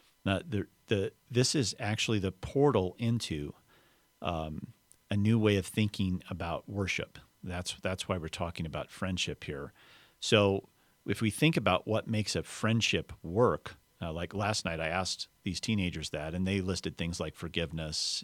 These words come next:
and sharing and authenticity and vulnerability and willingness to take risks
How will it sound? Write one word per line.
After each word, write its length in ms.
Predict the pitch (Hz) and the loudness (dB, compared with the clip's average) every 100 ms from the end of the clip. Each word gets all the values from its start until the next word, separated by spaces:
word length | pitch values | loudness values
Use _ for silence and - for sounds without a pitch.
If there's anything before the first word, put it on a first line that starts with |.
| - | -8
and 220 | 82 80 | -10 -6
sharing 760 | - - 92 85 78 76 80 95 - - - _ _ | -2 0 0 -2 -4 -6 -8 -10 -14 -20 -20 _ _
and 240 | 95 87 - | -4 -4 -6
authenticity 960 | 95 90 95 85 95 - 78 80 80 82 | -6 -4 -4 -2 -4 -4 -2 -2 -2 -6
and 200 | 101 95 | -6 -4
vulnerability 960 | 87 95 95 95 92 82 80 78 80 90 _ - - - | -2 -2 0 0 -2 -2 -4 -4 -4 -8 _ -20 -20 -4
and 180 | 90 87 | -2 0
willingness 460 | 104 101 98 104 | 0 2 2 0
to 100 | - | -2
take 220 | - 101 95 | -4 -4 -2
risks 720 | 85 85 85 - - - | -4 -2 -2 -2 -2 -6